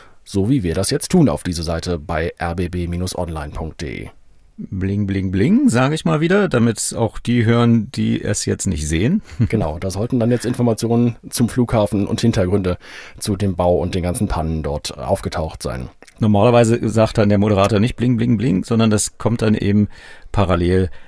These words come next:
Speaker 2: zu den, äh, Moderationen oder zur Musik.
Speaker 1: Ganz genau. Sollten Sie diese App jetzt noch nicht heruntergeladen haben, gar kein Problem. Im Podcast der Sendung können Sie alle Beispiele auch nachträglich noch ausprobieren,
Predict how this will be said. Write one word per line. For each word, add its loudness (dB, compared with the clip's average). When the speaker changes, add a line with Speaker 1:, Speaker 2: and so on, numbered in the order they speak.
Speaker 2:
zu -4
den, 2
äh, -2
Moderationen 0
oder 0
zur -4
Musik. -4
Speaker 1:
Ganz -6
genau. -6
Sollten 4
Sie 6
diese 4
App 0
jetzt 0
noch 0
nicht 2
heruntergeladen 2
haben, 0
gar -2
kein -2
Problem. 2
Im -4
Podcast 0
der 2
Sendung 0
können 0
Sie -2
alle 0
Beispiele 0
auch -4
nachträglich -2
noch 0
ausprobieren, 2